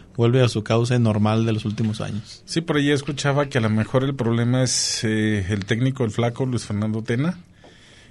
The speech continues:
Speaker 2: que, pues, parece ser que está un poquito empolvadito y
Speaker 1: Así
Speaker 2: necesita
Speaker 1: es.
Speaker 2: un poquito actualizarse sobre las nuevas dinámicas y estrategias del fútbol,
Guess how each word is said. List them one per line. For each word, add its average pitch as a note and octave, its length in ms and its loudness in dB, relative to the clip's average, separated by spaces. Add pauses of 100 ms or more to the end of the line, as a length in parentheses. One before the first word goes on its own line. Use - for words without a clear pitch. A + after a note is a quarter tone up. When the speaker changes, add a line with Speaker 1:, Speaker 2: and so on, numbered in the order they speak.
(120)
Speaker 2:
que, G2+ 640 0
pues, - 260 -6
parece G2 340 -4
ser A2+ 200 -4
que A#2+ 280 -2
está G#2 200 -4
un A#2 120 -2
poquito A2 300 -8
empolvadito G#2 760 -2 (800)
y G#2+ 60 -6
Speaker 1:
Así A2+ 60 2 (220)
Speaker 2:
necesita G#2+ 300 2
Speaker 1:
es. A2 40 2
Speaker 2:
un A2 80 0
poquito G#2 360 -4
actualizarse G2+ 720 -6
sobre F#2+ 300 -6
las F2 300 -8
nuevas G#2 400 -2
dinámicas G2 580 -2
y F2+ 40 -2
estrategias F#2 640 -8
del G#2 100 -6
fútbol, A2+ 420 -4